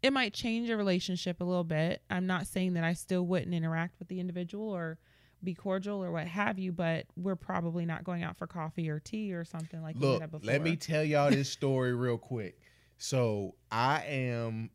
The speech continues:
Speaker 2: um, I'm in this basketball league, right? And, <laughs> and I had hurt my, I hurt my ankle at playing at the Y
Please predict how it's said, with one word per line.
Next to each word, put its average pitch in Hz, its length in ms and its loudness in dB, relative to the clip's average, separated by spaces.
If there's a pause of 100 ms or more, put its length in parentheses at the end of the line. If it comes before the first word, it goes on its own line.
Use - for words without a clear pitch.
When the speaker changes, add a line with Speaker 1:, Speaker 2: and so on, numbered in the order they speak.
Speaker 2:
um, 95 720 -4 (100)
I'm 127 200 -2
in 127 80 0
this 110 140 -2
basketball 104 680 -2
league, 90 360 -6
right? 104 300 -4 (1200)
And, 131 420 0 (640)
<laughs> - 640 -2
and 127 360 2
I 139 240 4
had 131 300 4
hurt 127 260 0
my, 117 200 -2
I 117 120 0
hurt 131 220 0
my 107 180 -4
ankle 120 540 -2 (320)
at 113 280 -4
playing 123 280 -2
at 104 100 -6
the 104 80 -4
Y 95 600 0